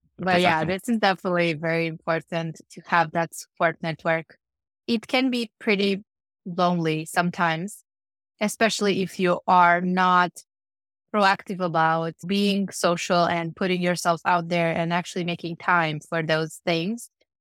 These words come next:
Speaker 1: I feel like I have a very good relationship with my family, but of course I'm not going to share every single thing or that's not going well. Even if I do, they, they empathize and they, like, cheer me from the side, but they will never, like,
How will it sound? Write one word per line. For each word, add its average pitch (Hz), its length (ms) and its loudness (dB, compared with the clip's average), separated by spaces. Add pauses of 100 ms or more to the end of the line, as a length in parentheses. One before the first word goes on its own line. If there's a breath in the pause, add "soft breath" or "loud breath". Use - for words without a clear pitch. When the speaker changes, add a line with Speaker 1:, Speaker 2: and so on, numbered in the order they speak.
(260)
Speaker 1:
I 208 120 2
feel 202 180 0
like 185 320 4
I 202 100 2
have 202 160 2
a 202 80 0
very 190 180 2
good 185 100 -2
relationship 180 640 -4
with 175 140 -4
my 165 160 -2
family, 180 520 0
but 170 240 2
of 175 180 -8
course 185 280 -4
I'm 170 180 -2
not 165 200 -4
going 170 240 -2
to 170 120 -12
share 165 500 0
every 165 240 0
single 170 340 -2
thing 165 460 -4
or 160 360 0 (580 loud breath)
that's 185 320 -6
not 175 180 2
going 170 340 0
well. 160 440 2 (100)
Even 226 200 2
if 226 120 0
I 214 120 2
do, 185 300 0
they, 180 340 4
they 190 240 -2
empathize 175 600 0
and 170 200 -4
they, 170 220 2
like, 170 280 -2
cheer 202 320 2
me 185 200 -4
from 175 240 -2
the 175 100 -8
side, 185 360 2
but 180 120 -4
they 190 100 0
will 185 140 0
never, 190 280 -2
like, 170 180 -2